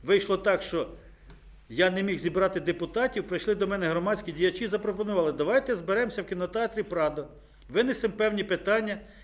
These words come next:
і отримаємо відповіді від депутатів, від міського голови». Прийшов міський голова, прийшли певні депутати, але більшість не прийшла. Вони в цей час сіли на веселки і там крутили свою, своє кіно і своє Динамо.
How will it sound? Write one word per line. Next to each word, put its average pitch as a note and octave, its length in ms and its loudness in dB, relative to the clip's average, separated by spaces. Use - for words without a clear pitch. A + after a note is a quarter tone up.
і F3 240 0
отримаємо G#3+ 500 0
відповіді G#3+ 460 -2
від F#3+ 160 0
депутатів, G3 720 2
від E3+ 140 -4
міського G3+ 360 2
голови». F#3+ 340 4
Прийшов E3 360 -2
міський D4 320 0
голова, F#3+ 360 4
прийшли F#3+ 320 -2
певні B3 260 2
депутати, B3 600 0
але D3+ 200 2
більшість F3 440 -2
не A#3 80 -2
прийшла. B3 540 -2
Вони F3+ 220 0
в G3 40 0
цей G#3+ 140 -2
час A3+ 300 2
сіли G3+ 180 0
на E3+ 100 0
веселки A3+ 540 0
і E3+ 80 -6
там A3+ 180 4
крутили A#3 380 2
свою, A#3 320 0
своє G#3 300 6
кіно A3 240 2
і G3+ 40 4
своє G#3+ 220 4
Динамо. G3+ 360 0